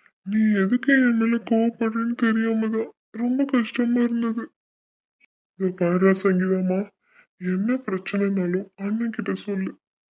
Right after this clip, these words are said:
எவ்வளவு கோவம்னாலும் அண்ணனை பார்த்து நேருக்கு நேரா கேளு. மத்தவங்க யாரு என் மேல கோவப்பட்டு என் கூட பேசாம இருந்தா கூட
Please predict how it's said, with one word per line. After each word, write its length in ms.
எவ்வளவு 440
கோவம்னாலும் 760
அண்ணனை 400
பார்த்து 380
நேருக்கு 540
நேரா 220
கேளு. 400
மத்தவங்க 580
யாரு 480
என் 140
மேல 260
கோவப்பட்டு 560
என் 140
கூட 240
பேசாம 500
இருந்தா 360
கூட 220